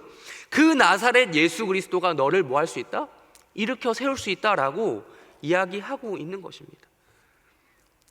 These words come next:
우리 담임 목사님께서 자주 인용하시는 그 씨씨씨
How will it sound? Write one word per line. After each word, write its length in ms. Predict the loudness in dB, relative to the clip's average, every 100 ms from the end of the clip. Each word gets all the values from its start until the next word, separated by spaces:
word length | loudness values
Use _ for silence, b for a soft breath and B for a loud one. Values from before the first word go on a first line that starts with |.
| _ _ _ _ _ -4
우리 100 | 0
담임 200 | 2 0
목사님께서 360 | 0 0 0 -2
자주 240 | -2 -2
인용하시는 880 | -4 -4 -2 -2 -4 -6 -6 -8 -8
그 260 | -10 -10
씨씨씨 640 | -10 -10 -10 -12 -12 -14